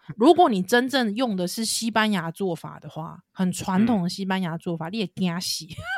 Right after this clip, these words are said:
Speaker 1: 真的哦。
Speaker 2: <laughs> 哎，
Speaker 1: 我改天来研究看看。
Speaker 2: 你真的会，你真的会惊死，你知道为什么吗？因为它其实是油泡法。
Speaker 1: 啊。
Speaker 2: 嗯，就是说，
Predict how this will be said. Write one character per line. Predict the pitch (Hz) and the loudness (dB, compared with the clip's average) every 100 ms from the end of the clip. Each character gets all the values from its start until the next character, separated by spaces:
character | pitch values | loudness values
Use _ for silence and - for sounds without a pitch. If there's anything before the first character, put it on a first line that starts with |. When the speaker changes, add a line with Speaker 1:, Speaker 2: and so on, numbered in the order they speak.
| 762 719 480 - 494 - 494 | 6 8 8 8 6 6 4
Speaker 1:
真 | - 143 | 2 0
的 | 120 | -4
哦。 | 90 85 _ _ _ | -8 -16 _ _ _
Speaker 2:
<laughs> | _ _ - | _ _ -8
哎， | 185 | -2
Speaker 1:
我 | |
改 | 131 | 0
天 | 151 156 | 2 2
来 | 240 196 | 2 2
研 | |
究 | 131 139 | -2 -6
看 | 131 117 | -8 -12
看。 | 113 98 _ _ _ | -18 -20 _ _ _
Speaker 2:
你 | 339 | 0
真 | 240 | 4
的 | 285 | 4
会， | |
你 | 208 | 4
真 | - | 4
的 | 214 | 2
会 | |
惊 | |
死， | 214 175 | 2 -2
你 | 170 | 0
知 | 247 | 2
道 | |
为 | 285 | 2
什 | 233 | 0
么 | 175 | -2
吗？ | 170 170 | -2 -4
因 | 220 | -2
为 | 320 | 0
它 | 294 294 294 - _ - - _ | 2 2 2 -4 _ -20 -20 _
其 | - 220 | -6 -4
实 | 226 | 2
是 | 277 | 4
油 | 196 160 175 | 6 4 4
泡 | 226 202 151 | 2 0 0
法。 | - 147 - _ _ _ _ _ _ _ _ _ | -6 -12 -16 _ _ _ _ _ _ _ _ _
Speaker 1:
啊。 | 135 123 196 135 98 90 _ _ _ _ - | -8 -2 0 -2 -6 -14 _ _ _ _ 2
Speaker 2:
嗯， | 302 240 160 156 - - - _ _ - | 4 4 2 -6 -20 -20 -20 _ _ 2
就 | 359 | 4
是 | 349 349 | 4 4
说， | 320 302 302 302 302 294 | 4 6 8 8 6 4